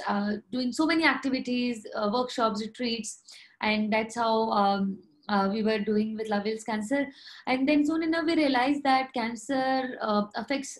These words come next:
everyone. It doesn't see race, caste, um, economic strata, nothing. It happens to, it can happen to anybody.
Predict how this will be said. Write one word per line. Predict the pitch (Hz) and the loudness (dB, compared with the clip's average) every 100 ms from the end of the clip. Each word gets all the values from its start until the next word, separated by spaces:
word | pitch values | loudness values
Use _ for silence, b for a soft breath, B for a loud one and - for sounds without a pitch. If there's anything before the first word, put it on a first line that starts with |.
| - | -6
everyone. | 254 269 214 208 208 | -2 0 0 0 -2
It | 220 208 | -6 -6
doesn't | 214 233 247 | -4 -2 -4
see | - 247 240 | -4 -6 -4
race, | 226 220 220 220 - 233 | -4 -2 -2 -6 -10 -2
caste, | 202 208 208 208 - | 0 2 -2 -6 -10
um, | 208 202 208 208 208 - | -6 -4 -2 -4 -6 -10
economic | 214 233 214 220 | -4 0 0 -2
strata, | - - 190 202 202 - | -6 -8 -6 -4 -6 -6
nothing. | 240 262 214 196 | -6 -4 -2 -2
It | 208 | -4
happens | 202 214 220 214 - | -6 -8 -8 -10 -8
to, | 220 220 220 B B B - | -6 -6 -8 B B B -4
it | 285 | 2
can | 302 | 4
happen | 277 262 247 | 4 4 0
to | 254 | 0
anybody. | 254 220 208 196 202 | 0 0 0 -2 -4